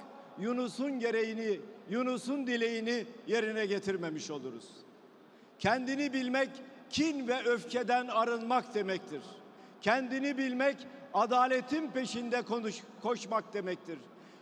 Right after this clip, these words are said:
Kendini bilmek, vicdanının sesini dinlemek demektir. Kendini bilmek, kul hakkı yememektir. Kendini bilmek, topluma adanmışlıktır aynı zamanda kendini bilmek.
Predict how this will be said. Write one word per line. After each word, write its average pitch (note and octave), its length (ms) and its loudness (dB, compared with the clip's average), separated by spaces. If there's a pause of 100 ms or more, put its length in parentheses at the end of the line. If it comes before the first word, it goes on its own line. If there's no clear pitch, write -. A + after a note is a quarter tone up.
Kendini B3+ 540 2
bilmek, C4+ 380 4 (400)
vicdanının B3+ 800 2
sesini A#3+ 560 0
dinlemek A3 520 -2
demektir. F3 480 -2 (480)
Kendini C4+ 520 4
bilmek, C#4 540 4 (520)
kul E4 240 6
hakkı B3+ 360 2
yememektir. B3 760 2 (560)
Kendini C#4 540 4
bilmek, C4+ 400 4 (520)
topluma C4 540 4
adanmışlıktır B3+ 1200 0
aynı A#3 320 4
zamanda G#3 480 0
kendini F3 500 -2
bilmek. C#3 320 -4